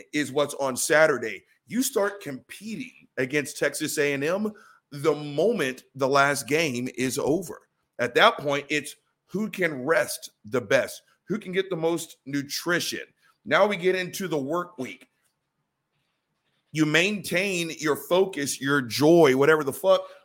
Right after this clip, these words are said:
by focusing on that which you can control. Okay, now we went from the weight room. Now we, it's time for a skull session. We're, this is, now we get our, um, our scouting report, page by motherfucking page, detail by detail.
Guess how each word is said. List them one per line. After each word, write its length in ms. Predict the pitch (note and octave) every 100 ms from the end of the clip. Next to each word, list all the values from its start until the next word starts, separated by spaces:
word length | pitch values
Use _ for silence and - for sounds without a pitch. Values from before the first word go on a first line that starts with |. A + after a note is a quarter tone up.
| _ B2+
by 160 | C3+
focusing 800 | C3 - F3 G3+ E3 D3 D#3 D3+
on 280 | C#3 C3+ A#2+
that 260 | C#3+ D#3 C#3
which 240 | C#3+ D3
you 80 | C#3
can 340 | C#3 D3 C#3
control. 680 | B2+ C3+ B2+ F#3+ F#3+ C3+ - _ _ - _ -
Okay, 300 | C#3 F3 B2
now 200 | C3+ D3
we 120 | D3+
went 160 | D#3
from 140 | - C3+
the 80 | C3
weight 240 | F3+ F3+
room. 360 | F#3+ G3+ G#3 F#3+ _ _ -
Now 200 | D3 D#3+
we, 120 | D#3+
it's 160 | C3
time 220 | - D#3 C#3+
for 160 | D3+
a 40 | C#3+
skull 360 | - D3 C#3+
session. 400 | C#3 A2 F#2+ D2+ - - D#3
We're, 220 | C#3+ B2+ A2
this 220 | B2 C#3
is, 80 | D#3
now 160 | C#3+ C#3+
we 140 | C#3+
get 240 | C#3+ D#3 C#3+
our, 300 | C#3 C3+ B2+
um, 600 | C#3 C3+ C3+ B2+ B2 G#2+ _ _
our 220 | C3 B2+
scouting 400 | C3 F3+ F3+ D#3
report, 460 | B2+ A#2 B2 F#2+ D2+ _ _ _ _
page 400 | - C#3+ E3+ D#3+
by 160 | C3+ C#3
motherfucking 800 | C3+ D3 D3+ D3+ D3 C#3+ C#3 B2
page, 360 | C#3+ A#2+ - _
detail 480 | C#3 D#3 E3+ E3
by 200 | D#3+ D3
detail. 540 | C3 C#3+ D3 - G#2+